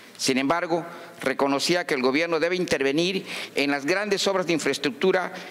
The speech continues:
pues de otra forma, la visión cortoplacista del inversionista privado nunca lo hará. Por ello es meritorio reconocer que el Estado mexicano retoma el derecho de utilizar las vías ferroviarias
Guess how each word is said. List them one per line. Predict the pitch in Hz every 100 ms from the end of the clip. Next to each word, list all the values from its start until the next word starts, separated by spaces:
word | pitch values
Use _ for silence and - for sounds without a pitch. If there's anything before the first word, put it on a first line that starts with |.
| - -
pues | - 151
de |
otra | 208 208 185
forma, | 185 165 143 143 139 - -
la | 139
visión | 147 151 190 202
cortoplacista | 202 170 - 147 139 127 175 156 - 127
del | 127
inversionista | 123 117 139 151 156
privado | 147 123 143 156 151 147 - - -
nunca | 143 165 143
lo | 117 98
hará. | 80 - - - - - - - - -
Por | 147 175
ello | 202
es | 190
meritorio | 175 160 - 196 185
reconocer | 160 147 139 135 175 202 196 - - -
que | -
el | 151
Estado | 151 196 202
mexicano | 185 175 190 190
retoma | 165 151 190 190
el | 170
derecho | 147 175 190
de | 160
utilizar | 135 139 127 170
las | 151
vías | 160 175
ferroviarias | 160 127 135 156 175 196 220 -